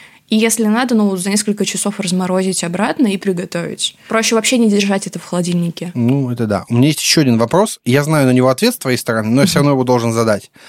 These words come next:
Speaker 2: Замораживаешь ли ты овощи и фрукты? Например, какую-нибудь тёртую морковочку, измельчённую зелень, ягодки, грибочки?
Speaker 1: Да, конечно, я постоянно это
Speaker 2: А,
Speaker 1: делаю.
Speaker 2: блин. Я думал, нет. <laughs> Я
Speaker 1: Нет.
Speaker 2: думал,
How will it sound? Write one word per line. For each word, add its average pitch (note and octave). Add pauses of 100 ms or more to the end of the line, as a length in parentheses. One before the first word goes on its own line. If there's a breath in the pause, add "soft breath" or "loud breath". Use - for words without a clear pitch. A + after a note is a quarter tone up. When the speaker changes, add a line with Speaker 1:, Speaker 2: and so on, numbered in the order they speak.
(380 loud breath)
Speaker 2:
Замораживаешь F3
ли D#3+
ты F3+
овощи F3+
и D#3
фрукты? - (120)
Например, F3
какую-нибудь B2+
тёртую E3
морковочку, F3+
измельчённую C3+
зелень, D#3+
ягодки, C#3+
грибочки? C3+ (500)
Speaker 1:
Да, C#4+
конечно, A#3
я A3
постоянно G#3+
это G#3
Speaker 2:
А, A3+
Speaker 1:
делаю. G3
Speaker 2:
блин. F#2 (240)
Я B2
думал, C3
нет. G2+ (180)
<laughs> G3+
Я G#3
Speaker 1:
Нет. F#3+
Speaker 2:
думал, F3